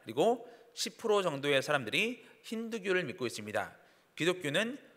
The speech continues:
영점이 프로 정도밖에 되지 않습니다. 그리고 이들에게 전도하는 것도 불법이고, 전도한다 한들, 예수님이 맞다는 것을 인정한다 한들, 이들은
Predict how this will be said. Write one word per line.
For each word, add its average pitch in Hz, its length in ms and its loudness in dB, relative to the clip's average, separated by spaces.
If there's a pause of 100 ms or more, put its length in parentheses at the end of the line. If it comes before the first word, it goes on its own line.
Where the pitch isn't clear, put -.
(120)
영점이 135 640 2
프로 156 200 2
정도밖에 120 500 0
되지 170 500 -6 (280)
않습니다. 110 580 -4 (480)
그리고 175 400 2
이들에게 165 800 4 (400)
전도하는 180 640 6
것도 170 380 4
불법이고, 123 800 0 (340)
전도한다 170 720 8
한들, 190 640 2 (760)
예수님이 170 640 2 (400)
맞다는 170 360 6
것을 156 280 2
인정한다 156 520 6
한들, 175 800 2
이들은 151 540 0